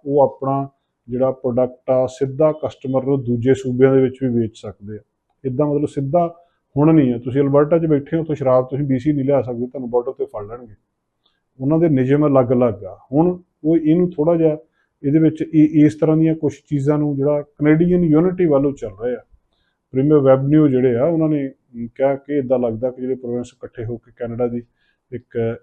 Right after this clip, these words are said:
ਇਕਨੋਮੀ as a team ਕੰਮ ਕਰ ਰਹੀ ਆ।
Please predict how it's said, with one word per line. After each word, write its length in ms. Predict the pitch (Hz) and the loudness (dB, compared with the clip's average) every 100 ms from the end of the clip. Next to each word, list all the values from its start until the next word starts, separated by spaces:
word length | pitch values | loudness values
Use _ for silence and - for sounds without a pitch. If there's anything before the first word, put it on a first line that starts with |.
| - | -16
ਇਕਨੋਮੀ 540 | - 127 135 143 147 151 127 | -4 0 2 4 2 0 -2
as 80 | 120 | -2
a 20 | 131 | -2
team 420 | - 127 127 127 | -4 -2 -2 -2
ਕੰਮ 240 | 120 110 | -4 -6
ਕਰ 240 | 107 101 95 | -8 -10 -6
ਰਹੀ 180 | 127 | -6
ਆ। 60 | 113 | -6